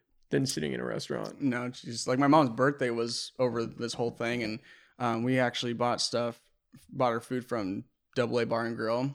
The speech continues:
Speaker 2: and she really likes that place. I haven't had a steak there in years, and we're just like, "Well, we'll,"
Speaker 1: Oh, nice.
Speaker 2: and it's unfortunate. Like, we wanted to sit down and eat, you know, just
Speaker 1: Mm-hmm.
Speaker 2: probably the, you know, me,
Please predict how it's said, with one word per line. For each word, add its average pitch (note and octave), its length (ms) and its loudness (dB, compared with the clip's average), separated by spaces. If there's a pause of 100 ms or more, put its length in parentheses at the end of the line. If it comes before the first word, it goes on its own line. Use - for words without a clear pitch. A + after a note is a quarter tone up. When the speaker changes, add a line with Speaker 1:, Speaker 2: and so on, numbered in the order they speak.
(220)
Speaker 2:
and A#2 200 -2
she A#2+ 160 0
really A#2+ 220 0
likes A#2+ 180 -2
that A#2 100 -4
place. A#2+ 200 -4
I C3 40 0
haven't A#2 140 0
had A2 40 -4
a - 20 -6
steak A#2 240 -4
there A2+ 140 -2
in A2 80 -2
years, A#2 360 -4
and A#2 80 -4
we're A#2+ 60 -4
just B2 220 -8
like, A#2 80 -2
"Well, F#3+ 340 4
we'll," F3 220 -2
Speaker 1:
Oh, F#3 80 2
nice. F#3+ 300 2
Speaker 2:
and - 20 2
it's C3 160 4
unfortunate. C#3+ 520 4
Like, B2 120 -4 (400)
we C#3+ 60 4
wanted E3+ 240 10
to F3 60 4
sit D3+ 160 2
down C3+ 200 6
and B2 100 2
eat, C#3 200 8
you B2 40 2
know, B2 120 2
just E3 180 10
Speaker 1:
Mm-hmm. C#3+ 60 6
Speaker 2:
probably B2+ 180 6
the, A#2+ 200 -4
you B2+ 140 0
know, A#2+ 60 0
me, B2+ 260 2